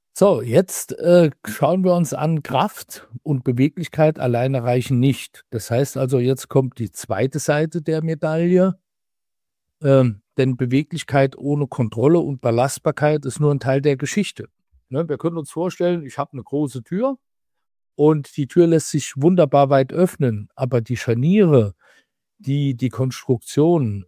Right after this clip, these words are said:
äh, halten sollen, sind darauf nicht vorbereitet, die Belastung aufzunehmen.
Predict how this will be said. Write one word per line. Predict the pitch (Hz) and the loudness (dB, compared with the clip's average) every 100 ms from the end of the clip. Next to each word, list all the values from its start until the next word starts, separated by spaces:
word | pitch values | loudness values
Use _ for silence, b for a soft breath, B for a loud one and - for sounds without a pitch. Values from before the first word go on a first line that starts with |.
| - | -6
äh, | 131 117 113 104 | 2 4 4 2
halten | 80 120 165 185 131 | -4 -4 -4 -2 -6
sollen, | - 120 147 160 | -2 0 2 0
sind | - 135 | -4 -2
darauf | 127 127 117 | 0 0 -2
nicht | 135 - | -6 -6
vorbereitet, | - 165 143 117 113 107 110 98 | 2 2 2 -2 -2 -2 -6 -6
die | 113 | -8
Belastung | 110 110 110 - 135 | -4 -4 -6 -8 -10
aufzunehmen. | 123 160 - 131 110 110 107 104 101 | -4 -4 -4 -4 -2 -2 -6 -6 -12